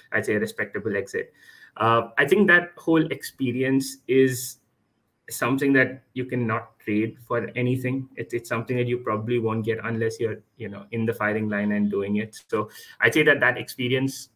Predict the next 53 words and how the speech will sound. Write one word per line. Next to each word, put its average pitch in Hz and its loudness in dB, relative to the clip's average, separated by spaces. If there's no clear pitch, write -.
probably 104 -2
going 107 -2
to 110 -2
hold 113 2
me 117 0
in 110 0
good 104 -2
stead, 104 -4
whatever 101 -2
I 101 2
do 104 0
in 104 0
life, 98 -4
whether 101 -4
that 95 -4
is 92 -8
sport, 123 -2
whether 101 0
that 101 -2
is, 101 0
uh, 95 -2
you 113 -8
know, - -10
anything 151 4
else 123 2
that 120 2
I 113 2
choose 113 -4
to 113 -4
do 104 -2
five 101 -2
years, 104 -4
ten 101 -2
years, 101 -4
twenty 101 -10
years 95 -6
down 98 -8
the 98 -8
line. 92 -8
Uh, 101 0
so - 0
it, 156 0
I'd 139 0
say 170 6
that 147 6
is 156 2
just 156 -2
pure, 143 2
you 135 -4
know, 110 -8
unadulterated 131 4
experience, 123 -4
uh, 107 0